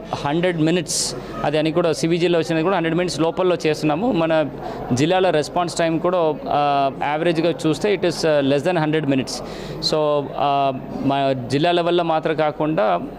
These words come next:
every constituency లెవెల్లో కూడా similar control and command ఏర్పాటు చేయడం జరిగింది. అక్కడ కూడా పద్నాలుగు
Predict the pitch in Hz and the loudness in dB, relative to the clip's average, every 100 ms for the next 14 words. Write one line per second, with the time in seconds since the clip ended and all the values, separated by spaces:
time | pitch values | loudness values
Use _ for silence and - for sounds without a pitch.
0 | - - 143 185 208 - 160 190 214 202 | -10 -2 0 0 -2 0 -2 0 -2 -2
1 | 190 175 175 170 170 214 190 185 196 196 | 0 2 2 0 0 -2 0 0 0 0
2 | - 160 170 180 165 160 156 160 143 131 | 0 -2 0 0 2 0 0 0 0 0
3 | 147 143 143 135 131 131 185 147 151 175 | -4 -2 0 0 0 0 0 0 -2 -2
4 | 165 151 156 151 147 147 | 0 0 2 2 2 2